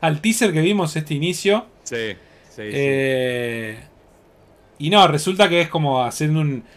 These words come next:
Speaker 1: una parodia de lo de, de lo de siempre en los trailers. Bueno, ahora te mostramos un slow motion y una criatura que no va a estar en el juego. Y,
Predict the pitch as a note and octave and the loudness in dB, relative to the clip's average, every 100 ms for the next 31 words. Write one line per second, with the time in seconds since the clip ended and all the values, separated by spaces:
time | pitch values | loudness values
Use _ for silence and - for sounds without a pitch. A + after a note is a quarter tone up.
0 | _ - D3+ D3+ C#3 C#3 D#3 E3 D3+ C3+ | _ -2 2 4 4 4 4 4 4 4
1 | A#2+ A2 G#2 G2 - - A2 A#2 A2+ D3+ | -2 -6 -8 -12 -18 -14 -8 -8 -4 0
2 | E3 D#3+ D3 A#2+ G#2+ C#3 D3+ D#3 C#3+ B2+ | 2 2 -2 -2 -6 0 2 4 2 2
3 | D3+ D3+ C#3+ C#3+ C3+ B2 C3+ C#3 C3+ A#2+ | 2 4 2 0 -2 -6 -4 -2 -4 -6
4 | - _ _ - - - - _ D3+ D3+ | -12 _ _ -20 -20 -20 -20 _ 2 4
5 | D3+ D#3+ D3+ D#3+ D#3+ D#3 D3 - D3+ D3 | 4 4 6 6 6 4 2 2 4 4
6 | C#3+ C3 C3+ C#3+ D3+ D3+ D3 C#3 C3+ D#3 | 4 0 0 2 4 4 4 0 0 4
7 | E3+ C#3 C3+ F3 D#3+ E3 E3 D3+ C#3+ - | 4 4 4 4 4 4 4 4 2 2
8 | F3 F3+ F3 E3+ D#3+ D#3 D3+ C#3 B2 | 4 8 8 8 6 6 4 2 -2